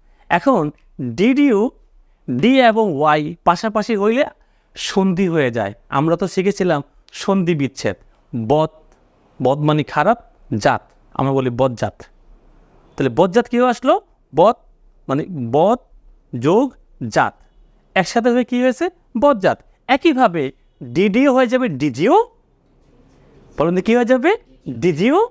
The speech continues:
এখন স্যার, যদি আমি did you বলি, তাহলে কি হবে? হবে না। আপনি নেটিভদের মতো করে কথা বলা শিখতে পারবেন না। তাহলে আপনার কি বলতে হবে? Did you? Did you? বলুন তো প্লিজ, did you? Did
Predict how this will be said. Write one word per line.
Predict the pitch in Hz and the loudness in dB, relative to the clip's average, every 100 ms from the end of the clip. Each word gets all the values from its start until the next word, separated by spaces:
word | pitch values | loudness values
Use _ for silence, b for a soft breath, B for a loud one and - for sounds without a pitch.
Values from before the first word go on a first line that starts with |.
| _ _ _ _ _ - | _ _ _ _ _ -2
এখন | 247 311 | 2 2
স্যার, | 277 285 208 262 _ _ - | 2 0 0 -4 _ _ -6
যদি | 220 285 | 0 2
আমি | 277 285 143 | 2 0 -2
did | 127 214 262 | -2 0 0
you | 262 139 | -2 0
বলি, | 226 247 190 | 0 0 -2
তাহলে | 208 233 226 | -2 -2 -2
কি | 196 | -2
হবে? | 156 120 107 _ _ _ | 0 -2 -4 _ _ _
হবে | - 113 98 | -6 -4 -2
না। | 92 _ _ _ b b b b | -6 _ _ _ b b b b
আপনি | 127 120 165 175 214 208 | -2 0 -2 0 0 0
নেটিভদের | 147 170 170 196 175 190 | 0 -2 -2 -4 -2 0
মতো | 180 180 190 | 0 -2 -2
করে | 208 220 | -2 0
কথা | 165 170 | -2 -2
বলা | 165 214 - | -2 -2 -2
শিখতে | 277 175 156 | -4 -2 -2
পারবেন | 120 113 110 | -4 -4 -6
না। | 107 _ _ _ | -8 _ _ _
তাহলে | - 165 | 0 0
আপনার | 156 202 208 | 2 -2 -2
কি | 214 208 | -2 -2
বলতে | 220 226 | 0 0
হবে? | 220 294 466 _ _ - | 2 0 0 _ _ -12
Did | 123 120 127 165 | -6 -4 -2 0
you? | 349 453 _ _ - _ _ - 120 | 0 -2 _ _ -20 _ _ -8 -4
Did | 143 160 180 | 0 0 2
you? | 302 403 _ _ _ | 2 0 _ _ _
বলুন | 139 170 | -2 -2
তো | 202 | 0
প্লিজ, | 208 302 - _ _ - 120 | 0 0 -2 _ _ -10 -2
did | 180 160 | 0 2
you? | 240 403 - _ _ _ _ 131 120 | 0 0 -4 _ _ _ _ -4 0
Did | 165 170 165 160 131 | 2 2 2 2 0